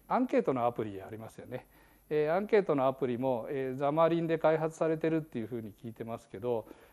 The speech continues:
あの、まあ、非常に簡単にですね、他の、あの、プラットフォームとWindows テン、えー、そ-、あの、合わせてですね、えー、開発いただけるので、あの、まあ、デベロッパーの皆さんにはあんまり負担をかけない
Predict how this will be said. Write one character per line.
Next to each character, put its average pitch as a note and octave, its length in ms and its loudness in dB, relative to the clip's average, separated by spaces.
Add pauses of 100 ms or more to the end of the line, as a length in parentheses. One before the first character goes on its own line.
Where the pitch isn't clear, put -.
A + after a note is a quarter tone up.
(100)
あ D#3+ 140 2
の、 D#3 720 2
ま F#3+ 80 0
あ、 D#3+ 40 2
非 F#3 160 0
常 A3 140 4
に G#3+ 100 0
簡 G#3 260 4
単 G#3+ 240 2
に G#3+ 80 -2
で F#3 100 -2
す - 100 -14
ね、 C#3+ 120 -2
他 C#3+ 240 -4
の、 E3 200 2
あ D#3+ 40 2
の、 E3 80 -2
プ D#3+ 140 0
ラ E3+ 80 4
ッ - 20 -4
ト E3 140 0
フ E3 80 4
ォ - 20 6
ー - 40 2
ム C3+ 100 0
と A#2 120 -2
Windows D3 460 -2
テ D3 140 0
ン、 B2+ 120 -4 (360)
え C3+ 340 -4
ー、 - 20 -8
そ-、 - 120 -20 (500)
あ - 40 -14
の、 D3 180 -10
合 D3+ 60 2
わ E3+ 100 0
せ D#3+ 120 -2
て C#3 120 -6
で G#2+ 120 -8
す - 80 -20
ね、 G#2+ 300 -12
え G#2+ 400 -12
ー、 - 60 -20
開 B2 160 -4
発 B2+ 240 -6
い B2 60 -6
た C3 120 -4
だ B2+ 120 -2
け C3 140 -2
る B2 120 -2
の G2 120 -12
で、 A#2 240 0 (380)
あ C#3+ 180 0
の、 C3+ 760 0 (100)
ま G#3 80 -4
あ、 F#3 40 4
デ E3 100 8
ベ F3+ 100 6
ロ F3+ 100 6
ッ E3 40 0
パ E3 200 2
ー - 20 2
の D#3+ 80 -4
皆 D#3+ 220 -2
さ B2 120 -6
ん A2 40 -10
に G#2 60 -12
は G#2 120 -14
あ C3 40 -8
ん C3+ 40 -4
ま C3+ 80 -2
り B2+ 60 -4
負 - 100 -14
担 C3+ 200 -4
を B2 40 -8
か B2 140 -8
け C#3 140 -4
な G#2+ 140 -4
い F2+ 120 -10